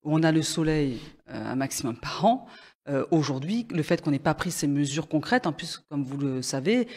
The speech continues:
il y a des aides qui sont données par l'État justement pour équiper, euh, les bâtiments. Alors, c'est une mesure que l'on, nous, va mettre en place en tant que collectivité, euh, su-, d'ailleurs, ça, ça fait aussi l'objet de mon programme.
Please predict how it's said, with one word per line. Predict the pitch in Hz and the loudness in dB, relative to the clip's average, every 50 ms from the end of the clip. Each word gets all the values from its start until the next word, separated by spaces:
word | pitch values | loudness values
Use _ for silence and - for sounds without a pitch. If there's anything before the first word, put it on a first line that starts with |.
| - - _ _ | -18 -20 _ _
il | |
y | 147 | -6
a | 139 | -4
des | 117 131 139 135 131 127 123 123 185 | -2 0 0 0 0 -2 0 2 2
aides | 240 262 185 151 131 | 2 4 2 -2 -4
qui | - - | -4 -6
sont | - 151 | -4 -4
données | 139 135 135 139 139 | -2 0 0 -2 -2
par | - 135 127 | -2 -2 -2
l'État | 127 131 - - 156 147 | -2 -4 -2 0 0 0
justement | 143 - - - 147 139 139 139 | 0 -2 -2 -2 0 0 0 -2
pour | - - 139 | -4 -4 -6
équiper, | 135 - - 151 - - 160 156 147 | -6 -4 -6 -10 -6 -2 0 0 0
euh, | 135 127 120 120 117 127 123 117 117 - - - - 131 123 | 0 -2 -4 -4 -6 -6 -8 -8 -10 -10 -10 -12 -10 -8 -2
les | 123 143 | -2 2
bâtiments. | 131 143 135 - - - 160 196 247 294 285 - - - - - - | 2 2 0 0 -2 0 2 2 2 2 0 -4 -14 -16 -18 -18 -8
Alors, | - 151 151 151 - | -2 0 0 0 2
c'est | - 175 170 - | 0 -2 -2 0
une | 190 202 | 0 2
mesure | 202 196 185 165 180 190 190 185 190 - | 2 2 2 2 2 2 2 0 -2 0
que | - | 0
l'on, | 156 139 143 | 2 4 4
nous, | 143 151 175 214 208 | 4 4 4 4 4
va | 185 160 | 4 4
mettre | 156 151 156 - 151 | 2 2 0 0 -4
en | 143 | -2
place | - 165 156 156 - | 0 0 -2 0 -2
en | 143 | -4
tant | 135 - 135 | -4 -4 -6
que | 131 - | -6 -6
collectivité, | - 147 135 131 - - - 139 135 - - 233 320 330 - - - - - - _ _ _ | -4 -4 -4 -4 -4 -8 -8 -8 -10 -6 -2 -2 -2 -2 -4 -16 -20 -20 -20 -20 _ _ _
euh, | - - - - | -6 -6 -6 -6
su-, | - - - - - _ | -6 -6 -6 -6 -8 _
d'ailleurs, | 160 185 196 220 247 262 247 | 0 2 4 4 4 2 2
ça, | - - - | -2 -6 -6
ça | - - - 165 | -4 -2 -2 -2
fait | - - | 0 0
aussi | 185 175 - - 220 | 0 0 0 -2 -2
l'objet | 190 185 165 156 202 | -2 -2 0 0 0
de | 180 | 2
mon | 175 170 165 | 0 0 -2
programme. | 170 - 175 160 170 180 170 160 143 | 0 -4 -2 0 0 0 0 0 -2